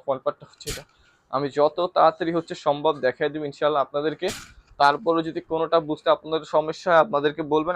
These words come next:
আমরা ইনশাআল্লাহ আপনাকে ছবি দিয়ে দিব। হ্যাঁ, এই যে দেখেন আড়াই গজ প্রিমিয়াম কোয়ালিটি সালোয়ার কাপড় পাবেন, খুবই ভালো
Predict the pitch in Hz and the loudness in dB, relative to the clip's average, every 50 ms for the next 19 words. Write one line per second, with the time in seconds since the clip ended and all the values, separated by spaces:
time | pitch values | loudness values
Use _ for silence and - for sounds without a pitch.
0 | 160 135 131 135 139 139 - 156 147 151 147 135 - 147 151 - 160 - - 156 | 0 0 0 -2 -4 -2 0 2 4 4 4 4 4 0 -4 -4 -6 -8 -6 -6
1 | 147 147 147 143 151 147 135 131 123 147 180 277 - _ _ _ _ _ _ _ | -4 -4 -4 -4 -4 -4 -4 -6 -8 -8 -10 -10 -10 _ _ _ _ _ _ _
2 | 123 127 120 123 - - 95 120 127 143 147 147 143 165 175 - _ - 139 139 | -10 -6 -6 -6 -4 -2 0 2 4 4 4 2 2 0 -2 -2 _ -12 -10 -6
3 | 143 151 156 160 160 - 147 147 147 143 - 151 139 135 139 135 131 139 135 - | -2 0 0 0 0 -2 -4 -4 -4 -4 -2 0 2 4 4 4 4 2 0 0
4 | - 135 107 143 120 117 127 - _ - 160 165 170 185 185 156 143 135 143 | -2 -4 -2 -2 -2 -2 -4 -10 _ -2 -2 -2 -2 -2 -2 0 2 2 2